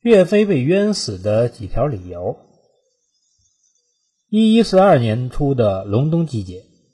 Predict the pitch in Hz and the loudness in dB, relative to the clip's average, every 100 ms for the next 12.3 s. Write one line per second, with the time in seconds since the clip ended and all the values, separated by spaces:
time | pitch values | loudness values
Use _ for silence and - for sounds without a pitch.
0 | _ - 262 214 208 180 156 127 180 208 | _ -2 0 4 2 4 2 2 0 -2
1 | 208 _ - 190 120 - 117 95 95 101 | -6 _ -8 -2 -2 -2 -4 -4 -6 -8
2 | 104 101 98 95 - _ _ _ _ _ | -6 -4 -4 -8 -16 _ _ _ _ _
3 | _ 131 113 143 143 139 123 101 - 117 | _ 2 4 6 4 2 0 -2 -4 0
4 | 143 - 101 95 110 160 127 120 113 127 | 2 2 0 0 -4 0 0 0 -2 -4
5 | _ - 233 175 117 135 185 180 165 160 | _ -4 -2 0 -2 -2 -4 -2 -4 -4
6 | 104 101 101 - _ - 165 160 160 147 | -6 -6 -6 -10 _ 4 4 6 2 -4
7 | 127 - 143 98 95 92 98 90 - _ | -4 -2 -2 -2 -10 -10 -12 -14 -20 _
8 | _ _ _ _ _ _ - 214 269 269 | _ _ _ _ _ _ 0 2 2 0
9 | 247 185 139 185 156 156 131 113 - 135 | 0 2 2 2 2 4 2 0 -6 -4
10 | 120 - 202 196 214 247 254 127 87 98 | -4 -6 -6 -4 -2 -2 -2 -8 -8 -10
11 | 104 - 165 104 98 104 147 190 101 95 | -6 2 2 2 -4 -4 -2 -4 -4 -8
12 | 98 95 | -12 -16